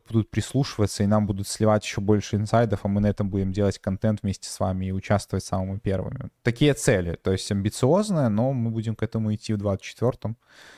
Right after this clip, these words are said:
К слову, уже скоро нужно будет делать стрим. А что у нас? Давай по расписанию посмотрим, да?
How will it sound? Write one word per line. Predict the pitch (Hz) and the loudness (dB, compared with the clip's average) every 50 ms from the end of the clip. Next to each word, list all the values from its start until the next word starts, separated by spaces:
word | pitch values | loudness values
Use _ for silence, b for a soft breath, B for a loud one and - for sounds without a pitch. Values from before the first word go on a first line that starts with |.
| B B B | B B B
К | - | -2
слову, | - - 131 131 123 | 2 2 4 4 2
уже | 117 120 117 | 2 2 0
скоро | 113 - - 123 117 117 | -2 2 2 2 4 4
нужно | 117 117 110 107 117 110 | 2 2 0 0 -2 0
будет | 104 117 110 | 0 0 0
делать | 110 110 113 113 107 | 2 4 4 4 2
стрим. | - - - - 160 - | 0 -4 -2 -2 0 0
А | - 117 | 0 0
что | - - 208 | 2 4 4
у | |
нас? | 240 247 - | 4 4 4
Давай | - 151 160 | 4 2 2
по | - - | 4 2
расписанию | 143 - - - - - 156 143 127 113 | -2 -2 -2 -8 0 2 2 4 4 2
посмотрим, | - - - - - 113 107 104 104 101 | 0 -2 -8 -2 0 2 2 2 2 2
да? | 107 123 156 165 | 4 4 2 2